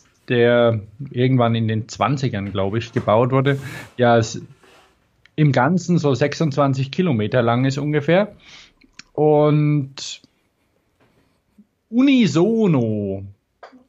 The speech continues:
also durch die ganze, durch die ganze Bank oder durch die ganzen Klappstühle,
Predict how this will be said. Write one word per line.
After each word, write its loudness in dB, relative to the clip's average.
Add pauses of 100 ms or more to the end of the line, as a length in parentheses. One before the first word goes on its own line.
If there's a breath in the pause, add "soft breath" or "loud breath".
also -2
durch -4
die -2
ganze, 2
durch -6
die -4
ganze 2
Bank -2 (680 loud breath)
oder -2
durch 0
die 0
ganzen 2
Klappstühle, -2